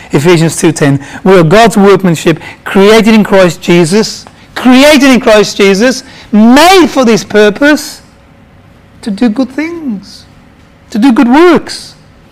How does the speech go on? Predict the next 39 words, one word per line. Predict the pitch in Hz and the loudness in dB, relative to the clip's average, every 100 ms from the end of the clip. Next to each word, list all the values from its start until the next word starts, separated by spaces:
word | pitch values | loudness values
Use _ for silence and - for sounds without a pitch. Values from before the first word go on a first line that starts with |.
| - _ - | -20 _ -4
works | 202 233 262 - | 0 0 0 -2
that | 214 | -2
God | 190 226 233 | 0 2 2
has | 233 233 | 2 -2
prepared | 240 214 - 240 269 277 | -6 -6 -2 0 2 0
for | - 226 | -2 -2
us. | 196 - - - - | -2 -6 -20 -20 -14
Hey, | - 240 247 | -6 -2 -2
guys, | 175 185 208 269 277 247 - - - - - _ _ _ _ _ _ _ _ _ _ _ - - - | -2 -2 0 0 -2 -6 -16 -20 -20 -20 -20 _ _ _ _ _ _ _ _ _ _ _ -20 -20 -16
why | 190 233 277 | -6 -2 0
is | 254 | 0
this | 285 - | -4 -4
church | - 226 208 | -6 -4 -4
so | - 240 220 | -4 -4 -2
annoying? | 196 180 180 214 165 135 127 - - - | 0 0 0 0 -2 -4 -10 -20 -20 -6
You | 208 | -4
turn | 196 - 254 | -2 0 0
up | 254 | 2
here | 226 190 202 208 - - - | 2 2 2 0 -8 -10 -2
and | 208 | 0
you | 240 | 2
wanna | 269 | 2
do | 254 | 2
what | 254 | 2
all | 254 | 2
the | 233 | 2
big | 196 220 | 2 0
churches | - 233 226 170 | 0 -2 -2 -2
do | 220 | 0
and | 220 | 0
just | 247 | 0
have | 277 | -2
a | |
sit | - 262 185 | 0 -2 0
down | 254 302 240 | 2 2 2
and | 226 | 2
enjoy | 202 262 247 | 2 2 0
the | |
singing. | 233 302 339 262 160 | 0 -2 0 0 -2